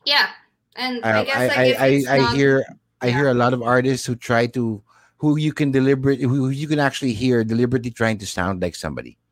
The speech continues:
Speaker 1: Yeah.
Speaker 2: And that is inevitable because of all our influences.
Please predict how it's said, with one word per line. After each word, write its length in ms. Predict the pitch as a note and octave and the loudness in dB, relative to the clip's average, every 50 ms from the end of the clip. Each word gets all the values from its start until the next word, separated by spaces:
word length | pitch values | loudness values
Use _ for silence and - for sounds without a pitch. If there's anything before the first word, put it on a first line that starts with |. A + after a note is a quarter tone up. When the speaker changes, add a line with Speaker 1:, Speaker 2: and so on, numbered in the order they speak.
| _ _ _ _ _ _ _ _ - | _ _ _ _ _ _ _ _ -8
Speaker 1:
Yeah. 120 | - D3 D#3 | -2 0 0
Speaker 2:
And 180 | D#3 D3+ D3+ - - | 0 0 -4 -8 -6
that 220 | D3 D#3+ E3 E3 F3+ | -2 0 0 0 0
is 100 | E3 E3 | -2 -2
inevitable 540 | D#3 D3+ C#3+ C#3 C3+ C#3 C3+ C#3+ C#3 C#3 | 0 2 2 2 2 0 -2 -2 -2 -2
because 400 | C#3 C3+ B2 - C3 B2 A#2+ A2 | -2 -2 -4 -2 0 0 0 0
of 120 | A#2 G#2 G2+ | -4 -6 -2
all 160 | G#2 G#2+ G#2+ | -2 0 0
our 80 | G2+ F#2 | 0 0
influences. 760 | G2 G2+ F#2+ E2+ - F#2 E2+ E2 D2+ - D2+ C#2+ - - - | -2 -6 -6 -6 -4 -6 -6 -6 -8 -10 -14 -14 -14 -16 -20